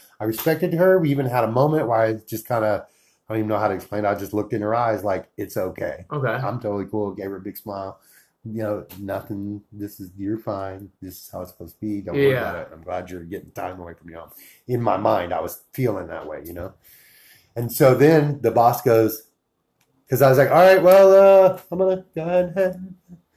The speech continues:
Speaker 1: get something to eat. I'll see you." And he's like, "Hey, you can hang out with us." And so he let me hang out with all the bosses.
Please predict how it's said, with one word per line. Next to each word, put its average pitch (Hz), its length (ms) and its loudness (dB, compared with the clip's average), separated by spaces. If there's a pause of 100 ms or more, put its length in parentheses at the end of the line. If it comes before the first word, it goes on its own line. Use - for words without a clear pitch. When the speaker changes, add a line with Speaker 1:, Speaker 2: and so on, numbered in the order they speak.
(280)
Speaker 1:
get 151 100 -6
something 170 220 -2
to 175 80 2
eat. 165 60 4
I'll 156 80 2
see 160 240 -6
you." 156 100 -4
And 131 160 0
he's 139 120 0
like, 143 120 2
"Hey, 170 140 -2
you 190 180 -6
can 202 140 -6
hang 117 180 -2
out 104 140 -6
with 95 100 -14
us." 98 240 -12 (1500)
And 120 120 -6
so 127 140 4
he 135 80 2
let 135 180 4
me 127 80 0
hang 123 240 -2
out 117 180 0
with 104 100 -6
all 107 200 0
the 127 100 -10
bosses. 104 580 -4